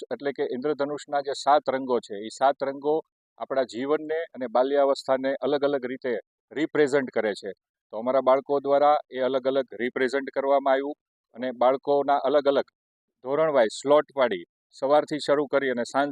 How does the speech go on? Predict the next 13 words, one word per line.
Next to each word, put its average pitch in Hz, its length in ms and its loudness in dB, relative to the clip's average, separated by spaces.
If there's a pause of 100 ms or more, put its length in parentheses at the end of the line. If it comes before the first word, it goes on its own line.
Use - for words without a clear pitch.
સુધી 123 200 -4
ત્રણ 143 280 -2
સ્લોટમાં 120 520 -4 (380)
આખું 143 280 -2
એન્યુઅલ 147 220 -2
ફંક્શન 147 640 -4
બાળકોએ 139 520 0 (380)
પરિવારની 151 960 -2
ઉપસ્થિતિમાં 139 880 -2 (180)
સરસ 139 280 -4
મજાના 135 380 0
નૃત્યો, 135 540 -4 (520)
નાટક 127 420 0